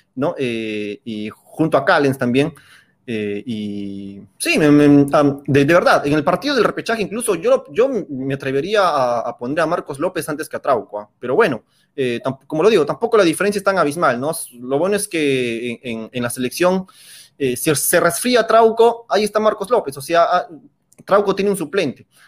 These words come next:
¿no? Lo mismo pasa por la banda derecha, ¿no? Si se lesiona, si algo le pasa a Advíncula,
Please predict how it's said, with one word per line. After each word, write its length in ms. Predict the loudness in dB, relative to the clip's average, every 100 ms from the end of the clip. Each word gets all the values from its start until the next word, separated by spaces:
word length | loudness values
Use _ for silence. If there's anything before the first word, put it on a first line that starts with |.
| _
¿no? 160 | -2 0
Lo 100 | 2
mismo 220 | 2 2
pasa 200 | 0 0
por 120 | 0
la 60 | 2
banda 180 | 4 4
derecha, 320 | 2 2 -2
¿no? 160 | -4
Si 100 | -4
se 100 | -4
lesiona, 560 | -4 -4 -4 -2 0 0
si 200 | 0 -2
algo 200 | 0 0
le 100 | -4
pasa 260 | 0 0 0
a 40 |
Advíncula, 500 | -2 -4 2 2 2